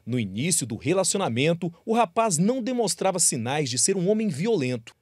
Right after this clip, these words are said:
mas em uma noite de fúria, Maicon atacou com uma faca todos que moravam na fazenda, que fica na zona rural de Senador Canedo.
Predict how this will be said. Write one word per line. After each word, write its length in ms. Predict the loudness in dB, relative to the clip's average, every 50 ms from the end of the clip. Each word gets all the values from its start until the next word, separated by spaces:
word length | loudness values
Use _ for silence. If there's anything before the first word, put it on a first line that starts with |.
| _ _
mas 240 | -6 -4 -4 -2 -2
em 100 | -2 -2
uma 140 | -2 -4
noite 320 | -2 -4 -4 -6 -6 -8 -8
de 100 | -8 -8
fúria, 560 | -8 -8 -6 -4 -2 -2 2 2 2 2 2 _ _ _
Maicon 640 | -12 -10 -4 -2 0 0 0 -2 _ -4 -6 -6 -6 -8 _ -6
atacou 460 | -4 0 0 -2 0 2 0 0 0
com 160 | 0 -2 -2
uma 160 | 0 0 -2
faca 500 | -4 -8 -2 0 0 0 0 _ -6 -6 -6 _ _ _ _
todos 420 | 2 4 4 4 4 2 -2 -4 -4
que 120 | -2 -2
moravam 480 | 0 0 2 2 2 0 0 -2 -4 -4
na 100 | -4 -4
fazenda, 640 | -2 -2 0 0 0 0 0 -2 -2 -4 -8 -14 _ _ -20 -20 -20 -18
que 100 | -16 -16
fica 340 | -16 -8 -6 -6 -2 -2 -2
na 120 | -4 -2 -4
zona 200 | -4 -4 -4 -4
rural 440 | -4 -2 0 2 2 2 2 0
de 100 | 0 0
Senador 500 | 2 2 2 0 0 -2 -2 -2 -2 -2
Canedo. 460 | 0 -2 -2 0 2 0 -2 -2 -6